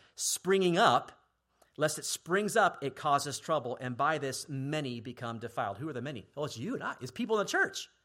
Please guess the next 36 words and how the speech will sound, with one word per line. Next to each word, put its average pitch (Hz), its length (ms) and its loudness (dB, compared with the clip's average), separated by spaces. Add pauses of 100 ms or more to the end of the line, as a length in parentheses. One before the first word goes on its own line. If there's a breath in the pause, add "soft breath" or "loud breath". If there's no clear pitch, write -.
(600 soft breath)
who, - 320 0
who, 170 140 2
who 170 280 -6 (280)
get 202 340 2
a 160 80 6
hold 214 280 0
of 120 100 -2
that. 107 340 -8 (280 soft breath)
He's 170 160 -4
speaking 214 300 -4
about 170 220 0
sin. 104 400 -6 (320 soft breath)
Sin 208 440 0
in 170 100 -4
the 170 80 -4
church 151 340 -2
is 123 100 -6
dangerous 135 460 -6
because 127 240 -10
it 127 40 -4
has 123 100 -6
a 117 40 -10
permeating 160 760 -4
effect. 160 380 -2
It 156 100 -10
can 170 100 -6
spread 165 600 -2 (260 soft breath)
in 151 80 -6
the 147 60 -4
church - 360 -4
like, 147 240 -2 (260 soft breath)
like 156 200 0
leaven. 165 340 4
Jesus 135 360 -6
talked 143 260 -2
about 139 380 -2